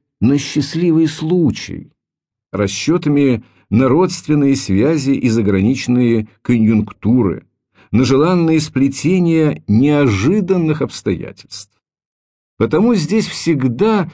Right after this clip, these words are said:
сберегались в потребном запасе маленькие женихи, которые искали больших невест, и бедные невесты, тосковавшие по богатым женихам. Наконец,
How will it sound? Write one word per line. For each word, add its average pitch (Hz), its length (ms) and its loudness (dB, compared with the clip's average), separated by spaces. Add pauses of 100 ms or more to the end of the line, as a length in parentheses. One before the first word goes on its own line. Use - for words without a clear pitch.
(380)
сберегались 147 880 0
в - 140 -16
потребном 151 580 2
запасе 107 1000 -2 (400)
маленькие 202 580 2
женихи, 123 760 0
которые 110 400 2
искали 107 260 0
больших 107 640 0
невест, 101 580 -2 (180)
и 147 280 0
бедные 175 460 2
невесты, 170 920 0
тосковавшие 160 760 -2
по 156 140 -2
богатым 143 600 0
женихам. 101 720 -4 (300)
Наконец, 110 500 0